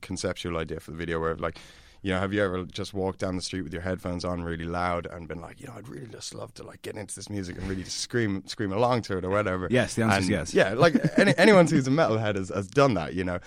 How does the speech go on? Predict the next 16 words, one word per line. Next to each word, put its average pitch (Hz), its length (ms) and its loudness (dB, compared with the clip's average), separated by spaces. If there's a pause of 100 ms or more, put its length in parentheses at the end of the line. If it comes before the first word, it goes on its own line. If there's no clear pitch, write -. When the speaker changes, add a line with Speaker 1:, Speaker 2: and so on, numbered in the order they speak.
(200)
Speaker 1:
So 110 320 2 (380)
there 127 140 6
was 113 160 0
that 127 220 4
side 101 280 0
of 92 100 -2
it, 90 180 -2
um, 85 440 -2 (240)
you 101 120 -4
know, 82 280 -4
uh, 80 440 -4
of, 82 400 -6
uh, 80 140 -10 (100)
just - 300 -10
performing 143 440 2
it. 92 140 -2